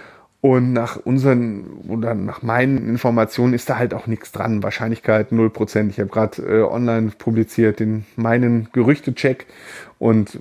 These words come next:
Gramotzes habe ich gegengecheckt, da ist nichts dran. Also zumindest bis jetzt zwölf Uhr vierzig nicht.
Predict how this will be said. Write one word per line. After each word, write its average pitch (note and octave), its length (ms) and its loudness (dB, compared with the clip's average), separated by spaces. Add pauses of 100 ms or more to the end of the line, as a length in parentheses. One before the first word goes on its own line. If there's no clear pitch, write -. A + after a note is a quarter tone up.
Gramotzes A2+ 520 2
habe A2+ 100 0
ich A2 120 -4
gegengecheckt, A#2 600 0
da G2+ 80 -8
ist - 160 -14
nichts - 220 -12
dran. G2+ 380 -6
Also G#2 200 -4
zumindest A2+ 640 0 (140)
bis - 420 -2
jetzt A2+ 360 0
zwölf A2+ 240 0
Uhr A2 80 -2
vierzig G#2 360 -4
nicht. G2 220 -10